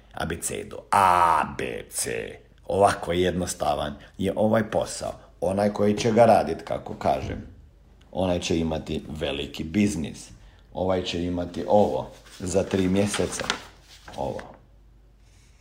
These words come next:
Za tri mjeseca, minimalno. Pedeset četiri ljudi u mreži. Za tri mjeseca. To možeš napraviti za mjesec dana ako odradiš kako treba.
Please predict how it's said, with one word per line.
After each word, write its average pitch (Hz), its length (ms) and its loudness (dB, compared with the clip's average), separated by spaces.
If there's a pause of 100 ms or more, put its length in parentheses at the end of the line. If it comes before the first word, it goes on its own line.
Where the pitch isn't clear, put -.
(2000)
Za 104 280 4
tri 117 180 6
mjeseca, 90 540 2
minimalno. 80 760 2 (1600)
Pedeset 95 600 2
četiri 104 380 2
ljudi 92 380 2
u 85 40 0 (100)
mreži. 90 340 -2 (640)
Za 104 140 2
tri 147 280 2
mjeseca. - 560 2 (540)
To 135 120 4
možeš 101 340 4
napraviti 92 580 -2
za 95 140 0
mjesec 92 380 -2
dana 82 420 -2
ako - 240 -6
odradiš 62 460 -6
kako - 300 -10
treba. - 420 -8